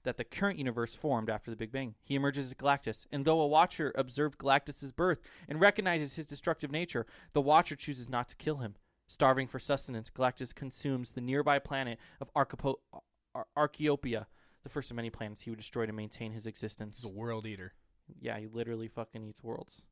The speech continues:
Speaker 1: So
Speaker 2: Yeah.
Speaker 1: I don't think he's a, a Celestial.
Speaker 2: No, I think he's his own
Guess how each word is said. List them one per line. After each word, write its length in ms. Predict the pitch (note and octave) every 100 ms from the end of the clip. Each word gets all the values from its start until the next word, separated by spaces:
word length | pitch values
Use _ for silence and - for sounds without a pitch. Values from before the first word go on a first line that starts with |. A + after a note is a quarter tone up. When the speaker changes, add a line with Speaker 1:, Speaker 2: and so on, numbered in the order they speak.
| _ _
Speaker 1:
So 160 | - C3+
Speaker 2:
Yeah. 60 |
Speaker 1:
I 80 | C#3+
don't 160 | G3+ A3+
think 120 | C#4
he's 160 | B3 G#3
a, 220 | D#3+ B2
a 80 | -
Celestial. 640 | - C3+ C#3+ - A2 G#2 - -
Speaker 2:
No, 200 | D#3+ A2 -
I 80 | C#3+
think 140 | D3+
he's 120 | C3+
his 160 | B2+ B2
own 300 | A#2+ A2+